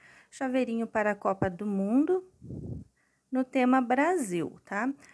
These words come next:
Então, eu utilizei aqui pra fazer esse chaveirinho, os fios amigurumi, nas cores azul, amarelo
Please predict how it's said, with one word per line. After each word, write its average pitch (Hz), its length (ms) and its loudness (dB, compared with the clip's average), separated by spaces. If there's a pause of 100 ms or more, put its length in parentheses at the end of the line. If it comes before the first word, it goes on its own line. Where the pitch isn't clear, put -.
(180)
Então, 269 340 0
eu 311 180 4
utilizei 277 680 2
aqui 233 280 -6
pra 240 360 2
fazer 208 600 -2 (920)
esse 262 340 2
chaveirinho, 214 720 -2 (220)
os 285 220 -4
fios 226 420 2
amigurumi, 247 1000 0 (420)
nas 247 280 0
cores 208 680 0 (960)
azul, 277 720 2 (320)
amarelo 240 960 4